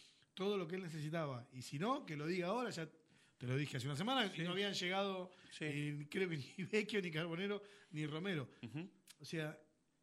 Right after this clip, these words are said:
Speaker 1: ¿qué más querés, Gago? Sos Gago, amigo, vení. Sentate porque capaz que, mm, alguien te mintió que no
Speaker 2: Sí.
Speaker 1: era Gago.
Speaker 2: Sí.
Speaker 1: Gago, disputaste cuatro torneos, los cuatro torneos te fue para el orto.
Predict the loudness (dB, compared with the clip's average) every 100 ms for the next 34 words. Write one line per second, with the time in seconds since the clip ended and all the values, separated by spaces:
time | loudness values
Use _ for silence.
0 | _ -6 -6 -6 -6 -4 -2 -4 -4 -8
1 | -16 _ _ _ _ _ -8 -2 0 2
2 | 0 -2 -8 -10 -8 -4 -4 -2 -4 -6
3 | -12 -20 -12 -6 -2 -2 -4 -6 -4 -2
4 | -2 -6 -8 -14 -14 -4 0 2 2 0
5 | 0 -2 -2 2 2 0 -2 0 0 0
6 | -2 -4 -8 -8 -8 -2 0 2 -2 -4
7 | -4 -4 -4 0 0 2 0 0 0 0
8 | -2 -4 -6 -4 -4 -4 -6 -4 -4 -4
9 | -8